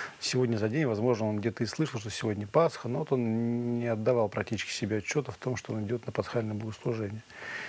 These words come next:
И придя на пасхальное богослужение в день Святой Пасхи, он сам, а, сказал, что вышел совершенно из храма другим человеком.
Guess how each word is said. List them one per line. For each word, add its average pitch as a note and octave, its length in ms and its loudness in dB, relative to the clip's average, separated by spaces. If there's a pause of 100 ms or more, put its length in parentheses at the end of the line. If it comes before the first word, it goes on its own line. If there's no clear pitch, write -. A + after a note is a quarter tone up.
(160)
И - 40 -8
придя C#3+ 300 4
на C#3 80 2
пасхальное C#3 500 4
богослужение D3 880 2 (120)
в C3 120 -2
день A#2+ 180 4
Святой A2 280 0
Пасхи, E3 440 2
он C3 520 0
сам, A2+ 720 2
а, A2 220 -2
сказал, B2 380 4
что - 180 -6
вышел C3 240 0
совершенно C#3 520 0
из A#2+ 60 -6
храма B2+ 300 2
другим A2 320 0
человеком. A#2 640 -4